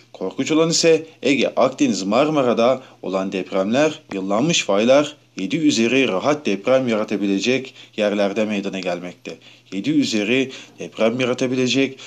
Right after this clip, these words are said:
yüzyıllık kırılmamış faylar var." dedi. Sıklıkla olan depremler sonrasında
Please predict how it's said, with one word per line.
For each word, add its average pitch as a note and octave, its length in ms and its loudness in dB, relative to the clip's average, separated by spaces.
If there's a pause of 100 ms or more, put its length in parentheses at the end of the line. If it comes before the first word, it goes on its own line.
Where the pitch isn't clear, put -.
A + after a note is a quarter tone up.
(260)
yüzyıllık A#2+ 720 0
kırılmamış A#2 720 -2
faylar G#2+ 420 0
var." F#2+ 220 -2
dedi. D#2+ 260 -8 (280)
Sıklıkla - 540 -2
olan C#3 260 4
depremler C3 480 0
sonrasında A#2+ 760 0